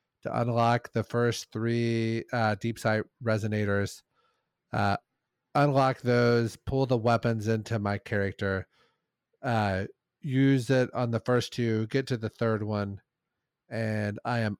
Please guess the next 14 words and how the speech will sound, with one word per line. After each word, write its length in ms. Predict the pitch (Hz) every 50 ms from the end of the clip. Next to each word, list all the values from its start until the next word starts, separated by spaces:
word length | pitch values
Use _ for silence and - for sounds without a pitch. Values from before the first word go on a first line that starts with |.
| _
unable 420 | - 147 151 156 156 147 147 143 139
to 380 | - - 135 123 120 117 117 -
apply 400 | - 120 - - 143 147 151 151
the 80 | 135 127
deep 200 | 117 139 143 123
sight 200 | - 139 117 107
resonator 640 | 113 120 120 98 120 113 113 113 113 113 113 107 107
because 360 | 107 104 - 107 101 101 95
that 140 | 104 107 104
was 160 | 104 92 92
not 280 | 110 107 110 110 - -
the 100 | - 104
right 220 | 104 123 156 160 -
copy 540 | - 147 175 185 - - 135 127 123 117